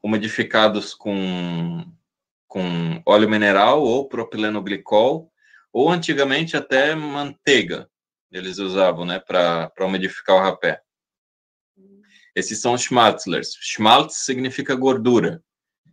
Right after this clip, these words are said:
Então, porque eles usavam gordura, no caso a manteiga mesmo, é, recebeu esse nome. Hoje em dia é usado óleo mineral e propileno glicol por questões de,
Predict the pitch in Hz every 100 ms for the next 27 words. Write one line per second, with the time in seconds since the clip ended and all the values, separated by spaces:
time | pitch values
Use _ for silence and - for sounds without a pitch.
0 | _ _ 90 98 95 95 - 107 101 101
1 | 104 104 101 92 95 90 95 110 131 156
2 | 160 _ _ 92 87 98 95 95 90 85
3 | 98 117 113 92 113 127 120 _ _ 98
4 | 95 95 92 92 87 90 _ _ _ _
5 | _ - 101 - 104 107 110 113 107 85
6 | 80 - - - - 95 92 92 113 110
7 | 113 107 113 113 107 104 98 113 110 107
8 | 110 104 107 101 98 - 101 113 - -
9 | 117 107 - 113 117 117 104 110 107 104
10 | 104 101 95 92 92